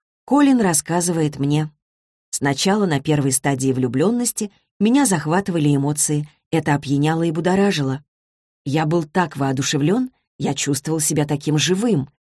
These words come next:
Я ждал этого всю жизнь. Все глупые сентиментальные песни внезапно стали близки и понятны мне. Я бросался с головой в пучину эмоций,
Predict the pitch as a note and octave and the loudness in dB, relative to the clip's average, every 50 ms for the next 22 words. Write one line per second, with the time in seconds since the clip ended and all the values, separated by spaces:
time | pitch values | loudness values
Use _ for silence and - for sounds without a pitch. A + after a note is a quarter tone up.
0 | _ _ - C#3+ C#3 E3+ E3+ E3+ E3 D3 C#3+ D3 F#3+ G3 G3 F#3+ F#3 - - F3+ | _ _ -8 -4 -2 0 0 0 -2 -4 -2 2 2 4 4 2 2 2 0 -2
1 | F3 - F3 D#3+ E3+ D#3 - - - - A3 G#3+ F3+ D#3 D3 D3 C3+ C3 C#3+ C3+ | 0 0 0 -2 0 0 0 -2 0 0 0 0 0 0 0 0 0 0 -2 -4
2 | C#3 - _ _ _ _ _ _ _ - - - - C#4 C#4+ A#3 G3 G#3 G#3+ C4+ | -6 -8 _ _ _ _ _ _ _ -6 -2 0 2 2 2 2 2 2 2 2
3 | C4 B3+ A#3+ A#3+ A3+ G#3 - - F#3 E3+ - - E3+ F3 E3+ D#3 - F3+ F#3 F#3 | 2 2 0 -2 0 0 0 0 0 -2 -2 -2 -2 -2 -4 -4 -2 0 0 2
4 | E3+ D3+ C#3+ C3+ C3 C3 C3 - A3+ C#4 C#4 - - A#3 A3+ A#3+ - _ _ _ | 2 2 2 2 0 -2 -2 0 0 0 0 0 0 -2 -2 -4 -4 _ _ _
5 | _ _ _ - C#3+ D3 E3 E3+ D#3+ D#3+ G#3 G#3+ - - C#3 C3 - - D3 D3+ | _ _ _ -6 -2 0 0 0 2 0 0 -2 0 -2 -2 -2 0 0 2 2
6 | D#3 D3 C3+ C#3+ D3 C#3 - - - - G3 A3+ A3+ - _ _ _ - - A3+ | 2 2 2 0 0 0 -2 -4 -2 -2 0 0 0 -2 _ _ _ -4 -4 -4
7 | G3+ - F3+ F3+ E3 D#3 D3+ D3+ D#3+ D#3 - D#3+ D#3 D3 D3 C#3 C#3 C#3 C3+ D3 | -2 0 0 0 2 2 2 0 0 -2 -2 -2 0 0 0 0 -2 -2 -4 -8
8 | _ _ _ _ _ _ _ - C3 D3 D#3+ D3 E3 E3 E3 - F#3+ F#3 F3+ - | _ _ _ _ _ _ _ -6 -2 0 0 2 2 2 2 2 0 0 0 0
9 | E3 C3+ B2+ D#3 D3+ D3 D3 D3 F3+ F#3+ E3+ - - D#3+ D3+ - - F3 F3 D#3+ | -2 -2 0 0 2 2 2 2 2 2 0 0 -4 -4 -2 -2 -2 -2 -2 0
10 | D#3+ D#3 D3 D3 E3 G3+ G#3+ G3+ - - D3 C#3 C3 | 0 0 2 2 2 0 0 0 0 -2 -2 -2 -4